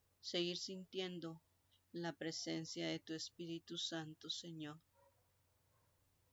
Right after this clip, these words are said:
Unge a cada una de mis hermanas, Señor, y aquellas que necesiten, Señor,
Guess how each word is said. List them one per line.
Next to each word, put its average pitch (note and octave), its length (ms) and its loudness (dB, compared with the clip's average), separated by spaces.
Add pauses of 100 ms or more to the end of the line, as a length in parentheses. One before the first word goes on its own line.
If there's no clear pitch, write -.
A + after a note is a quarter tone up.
(320)
Unge G3 400 0
a F#3+ 60 -4
cada F3 400 0
una E3+ 260 2
de E3 60 2
mis D#3+ 260 0
hermanas, D#3 500 -4
Señor, D#3 420 -6 (1200)
y F3 100 -2
aquellas E3 680 2
que D#3 120 -4
necesiten, D#3+ 1000 -2 (400)
Señor, D#3+ 640 2